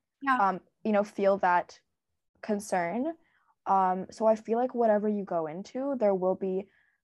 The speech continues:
Speaker 2: some level of resistance or apathy towards it. So definitely, um, being able to power through that and have your passion come through is a, is a
Speaker 1: Mm-hmm.
Speaker 2: big one there
Speaker 1: Yeah.
Speaker 2: too.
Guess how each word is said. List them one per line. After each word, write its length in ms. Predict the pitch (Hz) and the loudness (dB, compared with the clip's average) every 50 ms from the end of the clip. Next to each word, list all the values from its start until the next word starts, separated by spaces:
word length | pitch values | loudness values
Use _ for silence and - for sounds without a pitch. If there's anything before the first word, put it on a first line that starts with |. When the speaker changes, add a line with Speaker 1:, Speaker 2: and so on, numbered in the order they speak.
| _ _ _ - - | _ _ _ -20 -20
Speaker 2:
some 440 | - - - - - 190 185 190 214 | -20 -18 -8 0 0 2 2 2 2
level 300 | 226 240 254 247 269 269 | 2 2 2 2 2 0
of 100 | 269 254 | 0 0
resistance 680 | 269 262 262 262 254 - 254 254 254 254 - - - - _ _ _ _ _ _ _ _ - | 0 -2 -2 -4 -4 -2 -4 -2 -2 -4 -6 -10 -18 -20 _ _ _ _ _ _ _ _ 2
or 220 | 220 220 - - | 4 4 4 4
apathy 600 | 175 202 - - 240 233 - - 254 254 254 262 254 | 2 0 2 -2 -4 -4 -2 -2 -2 -2 -2 -4 -6
towards 440 | - - 254 247 254 254 262 254 - | -8 -4 -2 0 0 0 0 -2 0
it. 220 | 269 277 285 - _ _ _ _ | 0 0 0 -2 _ _ _ _
So 220 | - - - 226 | -12 -4 -4 -2
definitely, 760 | 220 214 208 208 - 226 226 202 233 240 233 226 226 226 226 226 _ _ _ _ _ _ _ - | 0 0 0 0 0 -4 -4 -2 -2 -2 -2 -2 -2 -4 -6 -10 _ _ _ _ _ _ _ -2
um, 200 | 208 208 208 208 | 0 0 0 0
being 240 | 196 - 202 202 196 | -2 -4 -6 -4 -2
able 160 | 196 190 202 | -2 -4 -4
to 100 | 220 - | -4 -8
power 300 | 214 - 190 175 180 196 | -6 -2 0 2 2 0
through 260 | 202 - - 185 185 180 | 0 -4 -6 -6 -2 0
that 260 | 175 165 165 156 - - | 0 0 0 -2 -4 -6
and 220 | 185 185 175 165 | -10 -8 -8 -10
have 340 | 202 - - 160 165 170 - | -12 -6 -2 0 0 0 0
your 120 | 175 170 170 | -2 -6 -6
passion 440 | - - 156 135 185 - - 180 | -4 -4 -6 -6 -6 -8 -12 -12
come 180 | 190 185 156 - | -10 -10 -12 -12
through 220 | - 160 131 135 | -10 -8 -8 -6
is 140 | 139 151 - | -6 -8 -8
a, 60 | - - - | -10 -8 -8
is 120 | 190 185 | -4 -4
a 40 | 190 | -4
Speaker 1:
Mm-hmm. 60 | 190 180 | -2 -2
Speaker 2:
big 100 | 175 170 | -4 -4
one 200 | 180 170 165 170 | -4 -4 -4 -2
there 100 | 240 240 | -2 -2
Speaker 1:
Yeah. 100 | 233 214 | 0 -2
Speaker 2:
too. 360 | 214 - 196 147 95 - - | -2 -4 -6 -6 -6 -6 -8